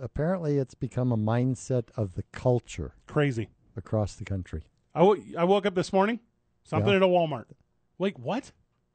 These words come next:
Speaker 2: Every day. Every day there's something.
Speaker 1: And it turned out to be a manager.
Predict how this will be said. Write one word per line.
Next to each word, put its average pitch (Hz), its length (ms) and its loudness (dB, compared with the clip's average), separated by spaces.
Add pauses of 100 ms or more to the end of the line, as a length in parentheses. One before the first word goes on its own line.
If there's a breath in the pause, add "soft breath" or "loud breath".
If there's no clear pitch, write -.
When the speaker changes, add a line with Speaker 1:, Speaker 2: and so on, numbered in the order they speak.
(320)
Speaker 2:
Every 226 220 2
day. 214 260 0 (360)
Every 254 180 4
day 285 140 4
there's 185 160 -2
something. 117 260 -10 (380)
Speaker 1:
And 123 100 0
it - 80 -4
turned 135 200 4
out 127 220 2
to - 60 -14
be 131 140 0
a 120 40 4
manager. 110 500 -2